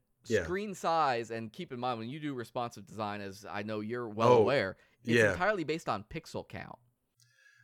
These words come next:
Speaker 1: That, uh, yeah, and we've, I've gotten bitten on that a number of times with, uh, where, you know, the new iPhone,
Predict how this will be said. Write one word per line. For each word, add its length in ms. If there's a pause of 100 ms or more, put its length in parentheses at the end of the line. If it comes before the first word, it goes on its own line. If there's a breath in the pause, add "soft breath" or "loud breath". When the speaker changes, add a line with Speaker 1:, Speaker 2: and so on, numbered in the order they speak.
(100)
Speaker 1:
That, 220
uh, 40
yeah, 140
and 220
we've, 280
I've 160
gotten 440 (220)
bitten 280
on 120
that 160
a 40
number 260
of 120
times 580 (100)
with, 320
uh, 420 (460)
where, 460
you 120
know, 120
the 80
new 140
iPhone, 580